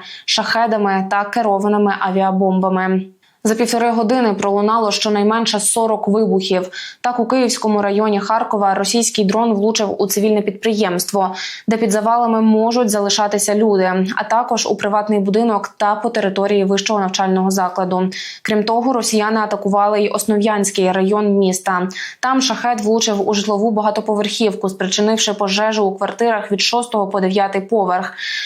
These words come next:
Під завалами будинку є люди. Одну жінку дістали з-під завалів живою. Їй надають допомогу.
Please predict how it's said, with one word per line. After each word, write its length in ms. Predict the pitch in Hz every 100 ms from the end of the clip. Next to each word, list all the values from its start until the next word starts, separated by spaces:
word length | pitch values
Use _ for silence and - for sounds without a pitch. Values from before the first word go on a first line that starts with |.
| -
Під 100 | -
завалами 480 | 220 233 269 269 240
будинку 580 | 214 208 220 226 220 214
є 340 | 214 196 190
люди. 540 | 196 190 180 190 190 185 190
Одну 280 | 220 220 208
жінку 480 | 196 240 233 214 190
дістали 460 | 190 190 220 214
з-під 220 | 202 196
завалів 380 | 190 196 208 202
живою. 640 | 190 196 190 185 175 180 190 - -
Їй 140 | 240 254
надають 380 | 202 185 190 190
допомогу. 640 | 190 208 208 185 180